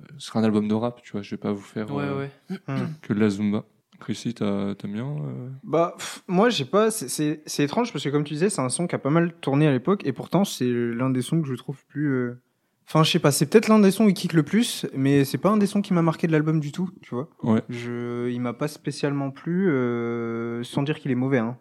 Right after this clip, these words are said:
Speaker 3: Euh, franchement, c'est un son qui est, qui est plus que correct. Mais, euh, mais il y a des sons qui m'ont beaucoup plus marqué, ouais, dans l'album. Et, euh, et celui-ci, ouais, il est un peu, euh, voilà, quoi.
Speaker 2: Moi, j'aime bien le son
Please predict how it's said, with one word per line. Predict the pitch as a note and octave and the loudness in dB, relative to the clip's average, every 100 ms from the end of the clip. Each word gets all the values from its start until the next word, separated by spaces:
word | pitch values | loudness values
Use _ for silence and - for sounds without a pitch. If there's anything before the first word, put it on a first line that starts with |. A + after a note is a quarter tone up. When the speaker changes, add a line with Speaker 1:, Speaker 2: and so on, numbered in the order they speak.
| - | -16
Speaker 3:
Euh, | A#2+ A2 A#2 _ | -14 -14 -16 _
franchement, | - A#2 C#3 | -10 -6 -6
c'est | C3+ | -6
un | A2 | -8
son | A#2+ A2 | -8 -10
qui | A2 | -10
est, | |
qui | G#2+ | -10
est | A2 | -14
plus | - - | -14 -14
que | |
correct. | A2+ A#2+ D#3 - - - - _ | -10 -8 -10 -10 -12 -12 -20 _
Mais, | B2+ A#2+ | -6 -2
euh, | A#2 A#2 A#2 A#2+ A#2 A#2 A#2 | 0 0 0 0 0 0 0
mais | A#2+ | 0
il | B2+ | -2
y | |
a | |
des | B2+ | -2
sons | F#3+ | -6
qui | F3+ | -2
m'ont | C3 | -2
beaucoup | B2 G3 | -2 -4
plus | B3+ A#3+ G#3+ | -4 -2 -4
marqué, | - G#3+ | -2 0
ouais, | D#3+ | 0
dans | D3 | 0
l'album. | C3+ C#3 E3+ F3 _ | -2 0 -2 -2 _
Et, | B2+ A#2+ | -6 -4
euh, | A#2 A2+ A2 | -2 -4 -4
et | A2+ | -6
celui-ci, | - C3 - | -8 -16 -8
ouais, | D#3+ A#2+ B2+ | -6 -6 -8
il | |
est | A2+ | -10
un | A2+ | -12
peu, | - | -12
euh, | C#3+ C3 B2 - - _ _ - | -14 -14 -10 -10 -10 _ _ -8
voilà, | A#2 A2+ | -4 -4
quoi. | A2+ - _ _ _ _ _ - | -6 -16 _ _ _ _ _ -4
Speaker 2:
Moi, | F3 | 0
j'aime | E3 C#3+ | 2 2
bien | E3+ | 0
le | |
son | F3 - F3 A#3+ | 0 -2 0 -2